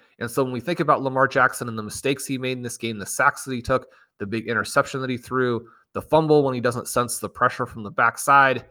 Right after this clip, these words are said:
all of those things are true. And yet he didn't create the Flowers fumble, and he didn't put together this group of wide receivers that doesn't offer him enough because he can run, because he can get out there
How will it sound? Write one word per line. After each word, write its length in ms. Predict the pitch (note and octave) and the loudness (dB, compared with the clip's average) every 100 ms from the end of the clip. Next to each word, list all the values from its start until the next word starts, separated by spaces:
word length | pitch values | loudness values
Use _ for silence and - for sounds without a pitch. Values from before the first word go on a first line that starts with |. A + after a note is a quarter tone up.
| _ _ _ _ - | _ _ _ _ 2
all 180 | E3 G3+ | 4 6
of 60 | |
those 180 | F#3+ F3+ | 4 2
things 220 | F3 D3+ | -2 0
are 60 | C3+ | -2
true. 340 | - G#2 E2+ - _ _ _ _ _ - | 0 -4 -4 -14 _ _ _ _ _ -6
And 160 | A#2+ A#2+ | -4 0
yet 380 | A#2+ A#2 - _ _ _ | 0 0 -6 _ _ _
he 180 | - D3+ | -2 0
didn't 260 | E3 D3 - _ _ _ _ - | 0 -4 -14 _ _ _ _ -8
create 380 | D3+ D3 C#3+ | -2 0 0
the 80 | B2+ | -4
Flowers 440 | - C3 C3+ C3 - | 0 4 4 2 -2
fumble, 460 | C3 C3 B2+ B2 - _ | -4 -2 -2 -4 -14 _
and 120 | A2 | -8
he 100 | B2+ | 0
didn't 200 | F#3 E3 | 0 0
put 160 | D#3 D3 | -2 -4
together 480 | C#3 C3+ C3+ C3 - - | 0 0 2 0 -2 -8
this 160 | B2 - | -6 -4
group 200 | C3+ B2+ | -6 -4
of 120 | A#2 | 0
wide 200 | A#2+ B2+ | 2 2
receivers 600 | A#2+ - C3+ B2+ A2+ A2+ - _ | 0 -4 -4 -2 -2 -4 -16 _
that 200 | A#2+ F2+ | -8 -2
doesn't 320 | C#3+ D3 C#3 - | -2 0 -4 -2
offer 300 | B2 C3+ C3+ | -2 0 -2
him 480 | A#2+ B2 B2 A2 - _ _ - | 0 -4 -6 -10 -14 _ _ -6
enough 720 | A#2 G#2+ B2+ C#3 B2+ - - - _ _ _ C#3 | -6 -4 2 4 4 0 -10 -12 _ _ _ 0
because 340 | G#3+ - B3 | 0 4 2
he 100 | C#4 | 2
can 160 | G#3+ D#3+ | 0 2
run, 180 | C#3 F#2+ | 2 0
because 280 | C3+ G3+ G3+ | 0 2 2
he 80 | G3+ | 0
can 120 | F3+ | 0
get 120 | D3 | 2
out 220 | A#2 D3 | 2 2
there 240 | C#3+ C3 | 2 0